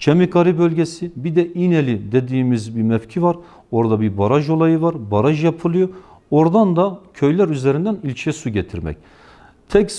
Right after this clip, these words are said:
e, şu an suyla ilgili mesela cazibeli gelmiyor. Ya aylık belki üç yüz bin, dört yüz bine varan bir fatura ödememiz de oluyor. Bu da maalesef belediye gerçekten büyük bir kaynak oluyor.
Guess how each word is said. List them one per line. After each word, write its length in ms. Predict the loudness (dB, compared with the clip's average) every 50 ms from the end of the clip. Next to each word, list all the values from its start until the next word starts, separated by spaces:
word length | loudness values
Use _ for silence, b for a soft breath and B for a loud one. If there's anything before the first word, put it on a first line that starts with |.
| -16 -16 -12 -6 -2
e, 260 | 0 2 2 2 0
şu 180 | 0 2 2 4
an 140 | 2 2
suyla 380 | -2 -4 -2 0 2 4 6 6
ilgili 360 | 4 4 2 2 0 0 0
mesela 260 | -2 -2 -2 -2 0
cazibeli 560 | 2 4 4 4 4 2 0 0 0 0 0 0
gelmiyor. 380 | 2 2 2 0 -2 -4 -6
Ya 140 | -6 -8 -6
aylık 460 | -2 0 0 2 2 0 -2 -2 -2 -2
belki 380 | -2 -2 -4 -6 -8 -8 -8 -8 -8
üç 220 | -8 -8 -8 -8 -8
yüz 180 | -8 -6 -4
bin, 260 | -2 -2 -2 -4 -6 -10 -20 _ _ _ _ _ _ 0
dört 280 | 2 2 2 0 -4
yüz 140 | -8 -4 -2
bine 220 | 0 0 2 2 2
varan 240 | 2 2 2 0
bir 100 | 0 -2
fatura 400 | -2 -2 -2 -2 -2 0 0 2
ödememiz 460 | 2 4 4 2 2 2 2 0 0 -2
de 80 | -4
oluyor. 300 | -4 -4 -4 -6 -6 -8 -10 B B B B B B
Bu 100 | -2 0
da 100 | 2 2
maalesef 460 | 4 4 4 2 2 0 -2 -2 0
belediye 380 | 0 2 2 2 2 2 0 2
gerçekten 540 | 2 0 0 -2 -2 -6 -6 -4 -4 -4 -4
büyük 180 | -4 -4 -4
bir 120 | -6 -6 -4
kaynak 380 | -2 -2 0 -2 -2 -4 -6
oluyor. 220 | -6 -6 -6 -6